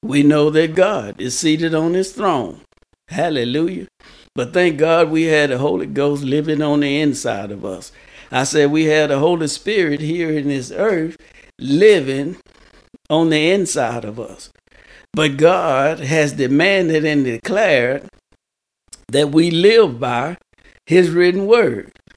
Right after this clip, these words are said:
And that written word was left unto us as God's will and testimony. Hallelujah.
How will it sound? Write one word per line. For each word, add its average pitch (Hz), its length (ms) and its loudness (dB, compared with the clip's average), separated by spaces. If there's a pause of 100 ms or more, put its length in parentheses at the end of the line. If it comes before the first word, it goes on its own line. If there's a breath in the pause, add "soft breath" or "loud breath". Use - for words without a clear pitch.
(280 soft breath)
And 135 160 2
that 165 160 6
written 160 420 2
word 170 420 0
was 139 200 -6
left 196 440 -2
unto 123 500 -4
us 117 220 -8
as 139 340 -4
God's 156 400 2
will 147 640 0
and 175 160 -2
testimony. 127 760 -4 (800)
Hallelujah. 139 880 -2